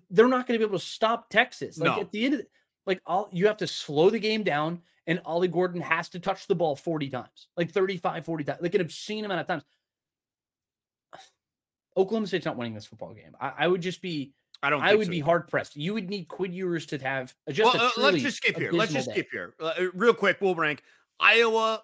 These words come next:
Speaker 2: least likely to win. Oklahoma State, probably of the Power Five, the very next team that's le-, least likely to win.
Speaker 1: Certainly.
Speaker 2: A-,
Speaker 1: Certainly.
Speaker 2: and, and that's where we're at. A-, and by the way, it's not bi-, it's not a huge difference between where <laughs> Iowa's chances to win and, and,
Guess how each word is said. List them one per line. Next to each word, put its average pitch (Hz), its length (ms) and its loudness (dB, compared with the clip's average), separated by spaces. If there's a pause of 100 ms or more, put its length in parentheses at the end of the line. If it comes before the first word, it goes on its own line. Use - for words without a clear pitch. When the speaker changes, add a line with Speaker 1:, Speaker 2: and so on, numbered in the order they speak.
(120)
Speaker 2:
least 185 400 -4
likely 202 440 -4
to 196 120 -6
win. 190 380 -4
Oklahoma 185 440 -2
State, 175 260 -6
probably 180 540 0
of 160 180 0
the 156 160 0
Power 160 300 -2
Five, 156 320 -2
the 147 60 -6
very 156 280 0
next 147 340 -4
team 139 220 -6
that's 117 220 -10
le-, 135 300 -4
least 131 340 -10
likely 113 320 -8
to 214 60 2
win. 208 80 -2
Speaker 1:
Certainly. - 180 -16 (420)
Speaker 2:
A-, 131 80 -8
Speaker 1:
Certainly. 135 280 -2
Speaker 2:
and, 151 100 -2
and 170 160 0
that's 180 180 0
where 180 180 2
we're 135 120 -2
at. 95 160 -4 (320)
A-, 165 180 4
and 170 140 6
by 180 120 4
the 180 60 4
way, 170 100 0
it's - 160 -6
not 170 260 0 (520)
bi-, 175 60 4
it's 160 300 0
not 170 160 2
a - 20 0
huge 175 540 -4
difference 127 580 -8 (500)
between 139 640 -6
where 123 460 -4
<laughs> - 80 -12
Iowa's 160 420 4
chances 151 420 0
to 147 80 -8
win 139 220 -2
and, 123 180 -8
and, 120 280 -8